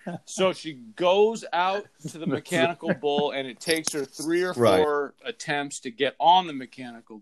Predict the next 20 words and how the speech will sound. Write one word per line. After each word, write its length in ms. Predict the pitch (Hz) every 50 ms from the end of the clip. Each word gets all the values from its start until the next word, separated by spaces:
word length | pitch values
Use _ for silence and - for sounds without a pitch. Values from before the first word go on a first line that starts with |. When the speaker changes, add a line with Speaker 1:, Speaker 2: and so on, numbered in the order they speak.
| 98 104
Speaker 2:
bull. 240 | 101 92 95 - - - - - - - - _ _ _ _ _ _
And 460 | 147 147 147 147 143 139 135 131 117 - _ _ _ _ _ _ _ _ _ _ _ _ _ _ _ _ _ _ _ _ _ _ _ _ _ _ _ _ -
so 420 | - - - 214 208 190 175 - 139 - _ _ _ _ _ _ _ _ _ -
at 260 | 175 175 175 - _ -
Papa's 420 | 190 208 226 240 220 240 214 185
and 140 | 202 190 160
Beer, 500 | 175 220 247 240 214 202 190 180 170 143 _
there's, 360 | 139 131 165 170 175 175 151 170
like, 200 | 180 175 - 160
a 100 | 147 147
guy 540 | 131 - 220 196 214 180 139 131 131 131 -
controlling 680 | - 165 147 - - - 175 180 202 196 185 170 160 156
the 60 | 151
mechanical 580 | 147 147 143 - 175 156 156 151 151 - - 139
bull, 320 | - 196 220 202 139 117
and 100 | 117 113
he 120 | 131 135 127
can 200 | - 156 139 127
make 280 | 131 131 135 131 _
the 120 | - 127